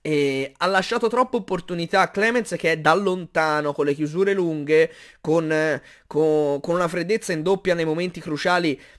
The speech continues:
da, da grandissimo giocatore, eh, ha eliminato il, eh, i, i giocatori di Hong Kong. Ecco, io dico, Clemens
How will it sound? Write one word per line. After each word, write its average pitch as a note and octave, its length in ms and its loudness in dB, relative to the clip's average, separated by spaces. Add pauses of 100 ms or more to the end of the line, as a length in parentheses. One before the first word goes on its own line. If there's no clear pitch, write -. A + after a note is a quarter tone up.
da, C3 500 2
da D3+ 120 0
grandissimo G3+ 580 0
giocatore, E3+ 680 2 (280)
eh, C3+ 480 -2
ha D#3+ 120 2
eliminato C#3+ 840 2 (180)
il, C#3 240 2
eh, B2+ 600 2
i, A#2+ 640 -4
i A#2 40 -8
giocatori D3+ 320 0
di C#3+ 80 0
Hong C3+ 140 -2
Kong. A#2 580 -4
Ecco, E3 440 -4
io C#4 140 -4
dico, C#3+ 540 -4 (1300)
Clemens B3+ 680 6